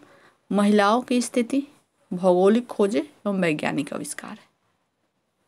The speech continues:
अब एक-एक करके हम यहाँ इन टॉपिकों को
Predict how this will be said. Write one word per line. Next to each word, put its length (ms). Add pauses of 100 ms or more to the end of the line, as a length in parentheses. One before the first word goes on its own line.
(760)
अब 120
एक-एक 540
करके 360 (340)
हम 160
यहाँ 360 (340)
इन 240 (1200)
टॉपिकों 400
को 160